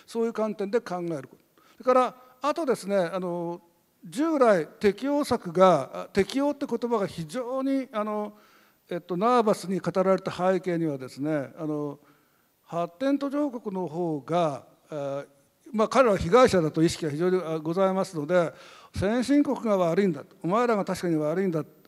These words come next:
だからうちらは非常に迷惑を被ってる、で、なんとかしてくれというようなロジックで、えー、まあ、語られることが非常に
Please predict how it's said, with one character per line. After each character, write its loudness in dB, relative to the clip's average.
だ 2
か -4
ら 2
う -6
ち -4
ら 2
は 2
非 -4
常 2
に -2
迷 -2
惑 -2
を -4
被 -2
っ -2
て -12
る、 -14
で、 -6
な 0
ん 0
と -6
か -2
し -8
て -2
く -2
れ 6
と -2
い 2
う -4
よ 0
う 0
な -2
ロ 2
ジ -8
ッ -10
ク -10
で、 4
え -2
ー、 -6
ま 2
あ、 0
語 -4
ら 2
れ 2
る -6
こ -12
と -8
が -6
非 -10
常 -2
に -4